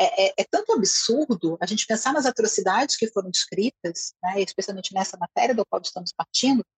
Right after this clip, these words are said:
mas em outros tantos relatos que nos chegam desde o sete de outubro, quando as, as, as imagens e vídeos e relatos começam a vazar e extravasar para o mundo inteiro,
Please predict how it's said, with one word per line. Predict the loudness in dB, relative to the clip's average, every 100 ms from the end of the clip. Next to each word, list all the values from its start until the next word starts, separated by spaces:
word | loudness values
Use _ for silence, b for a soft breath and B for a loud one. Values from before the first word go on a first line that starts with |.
| _ _ 2
mas | 4 4
em | 4
outros | 4 2 -2 -2
tantos | 0 -2 -2
relatos | 0 2 2 0 -2
que | -4
nos | -4 -2
chegam | 2 2 2 2
desde | 0 -2
o |
sete | -4 -4 -6
de | -16
outubro, | -6 -4 -2 -4 -8
quando | -6
as, | -6 -8 _
as, | -4 -2 -4 -2
as | -4 -4
imagens | 0 2 2 0 -6 -8
e | -10
vídeos | -2 0 0 0 -2 -2
e | 0 2 2
relatos | 2 4 2 2 -4
começam | -4 -2 -2 -2
a | 0
vazar | 0 -2 0 0 0
e |
extravasar | -2 -2 -2 -2 0 0 0
para | -2 -4
o |
mundo | -6 -20
inteiro, | _ 2 2 2